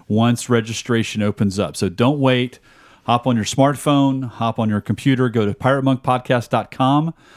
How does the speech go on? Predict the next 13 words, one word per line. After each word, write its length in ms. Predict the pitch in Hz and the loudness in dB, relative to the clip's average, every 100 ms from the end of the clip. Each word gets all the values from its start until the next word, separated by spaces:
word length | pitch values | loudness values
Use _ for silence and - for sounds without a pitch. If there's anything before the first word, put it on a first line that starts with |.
| - | -18
slash 360 | - 120 104 - | -2 0 0 -2
one 280 | 104 131 143 | 0 0 0
seven 460 | - 143 135 135 | 0 0 0 0
one, 420 | 120 123 139 175 - - | 0 2 0 -2 -8 -4
pirate 260 | 123 135 | -2 0
monk 180 | 135 135 | -2 -2
podcast 460 | 127 127 - 127 - | -2 -2 0 -2 -2
dot 160 | 107 | -4
com 220 | - 127 131 | -2 -2 -2
slash 280 | 107 101 113 | -4 -2 -2
one 160 | 120 | -2
seven 320 | - 123 117 | 0 -2 0
one, 300 | 113 139 175 | 0 0 0